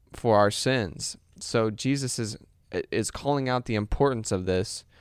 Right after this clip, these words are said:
um, and obviously he's, he's doing that through, um, which I, I love this part about it, is that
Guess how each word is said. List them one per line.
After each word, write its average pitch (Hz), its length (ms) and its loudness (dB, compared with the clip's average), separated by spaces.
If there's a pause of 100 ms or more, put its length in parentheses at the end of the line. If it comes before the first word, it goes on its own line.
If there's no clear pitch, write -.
(400)
um, 98 600 -2 (200)
and 104 460 0 (1400)
obviously 127 480 6
he's, 117 320 -4
he's 127 200 -2
doing 131 220 4
that 113 220 0
through, 123 460 2 (360)
um, 101 420 -2
which 113 220 0
I, 135 180 6
I 120 120 8
love 110 260 4
this 110 180 0
part 104 220 0
about 101 280 4
it, 98 80 2
is 98 180 -2
that 98 240 2